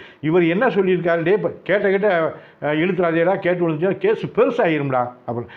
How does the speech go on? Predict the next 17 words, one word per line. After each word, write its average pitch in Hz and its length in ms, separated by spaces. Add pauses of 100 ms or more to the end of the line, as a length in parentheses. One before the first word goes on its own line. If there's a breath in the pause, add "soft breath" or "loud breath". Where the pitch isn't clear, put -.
(140 loud breath)
அப்ப 175 200
இவர் 226 320
தான் 240 180
நின்றுருக்காரு. 196 500
அன்னைக்கு 165 340
எனக்கு 160 240
தெரியல, 190 420 (320 loud breath)
அதனால 180 300
இவரை 175 280
விட்டுட்டு 233 640 (300 loud breath)
நான் 180 320
வந்து 180 300
கம்ப்ளைண்ட் 170 480
கொடுத்தேன். 147 300 (300)
அது 131 240
நிலுவையில 185 380
இருக்கு. 160 580